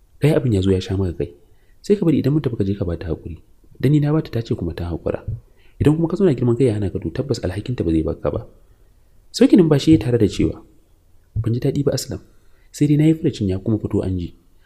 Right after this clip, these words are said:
Ban san yadda zan goge shi a ranta ba." "Kai kuwa kake da hanyar lallashi yaro. Ba yau za mu tafi da su Ikram ba?" Arif ya ce, "Yau ne." Dare Aslam ya shiga yi yana cewa, "To sai kawai ka lallashe ta, inda kake lallashin shi ne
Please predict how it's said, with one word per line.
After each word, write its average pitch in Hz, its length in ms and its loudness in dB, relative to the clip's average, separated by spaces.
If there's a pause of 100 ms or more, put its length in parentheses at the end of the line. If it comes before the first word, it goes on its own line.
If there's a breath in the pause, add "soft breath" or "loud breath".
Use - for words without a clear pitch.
(100)
Ban 117 100 4
san 147 120 0
yadda 175 160 -2
zan 113 120 2
goge 101 280 0
shi - 80 -6
a - 80 -10
ranta 78 320 -6
ba." - 120 -12 (600)
"Kai - 80 4
kuwa 254 160 4
kake 160 160 2
da 117 80 0
hanyar 110 160 2
lallashi 80 400 -2
yaro. 78 160 -4 (400)
Ba 120 80 2
yau 151 80 4
za 151 100 -2
mu 143 60 0
tafi - 160 -6
da 127 80 -2
su - 160 -6
Ikram 127 240 -2
ba?" 127 160 -4 (640)
Arif 127 220 0
ya 95 80 -2
ce, - 80 -4
"Yau 117 160 2
ne." 80 160 -2 (680)
Dare 117 260 4
Aslam 208 240 2
ya 120 80 2
shiga 98 160 2
yi 92 160 0
yana 80 80 -2
cewa, - 340 -6 (540 soft breath)
"To 120 80 0
sai 175 160 0
kawai 233 160 4
ka - 80 0
lallashe 85 400 0
ta, - 180 -8 (140)
inda 139 160 2
kake 113 160 -2
lallashin 92 320 -2
shi 113 100 -4
ne 110 80 2